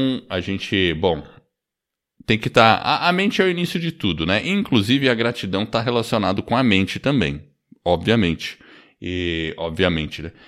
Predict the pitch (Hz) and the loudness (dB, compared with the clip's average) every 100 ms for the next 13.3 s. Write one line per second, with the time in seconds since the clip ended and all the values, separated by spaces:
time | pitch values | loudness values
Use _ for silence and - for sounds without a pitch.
0 | - - 123 151 147 156 170 165 190 247 | -8 -4 0 0 2 4 4 2 -2 2
1 | 214 180 143 180 170 151 143 156 147 - | 4 6 6 4 2 2 2 4 4 2
2 | 135 123 - 85 - 98 92 92 - 92 | 0 -2 -2 -6 0 0 2 0 -2 -4
3 | 80 92 92 - 76 65 - 92 92 - | 0 0 0 -2 -2 -4 -8 -2 2 6
4 | 107 107 101 101 - 80 - 123 151 104 | 8 8 6 4 0 -6 0 2 2 2
5 | 82 101 135 139 - _ - - - 104 | 0 2 0 -2 -16 _ -20 -20 -16 -4
6 | 107 151 170 143 98 - 110 156 156 156 | 2 2 2 0 0 -6 -8 -6 -6 -6
7 | 147 220 349 - 107 - - 117 160 85 | -4 -4 -2 2 2 2 0 2 2 0
8 | 78 - - 277 - - - 113 151 117 | -8 -8 -6 -4 -4 -8 -4 -2 0 0
9 | 123 131 147 175 175 156 143 98 95 80 | -2 -2 -2 -2 0 2 2 2 2 0
10 | 92 107 127 131 - 156 120 80 73 - | -2 -2 -2 -2 0 2 2 0 -4 -12
11 | - _ _ _ - _ _ 92 82 95 | -16 _ _ _ -20 _ _ -6 -4 -2
12 | 123 165 156 123 120 110 - 82 85 120 | 2 2 4 2 0 -2 -4 -4 0 2
13 | 113 76 | 2 -2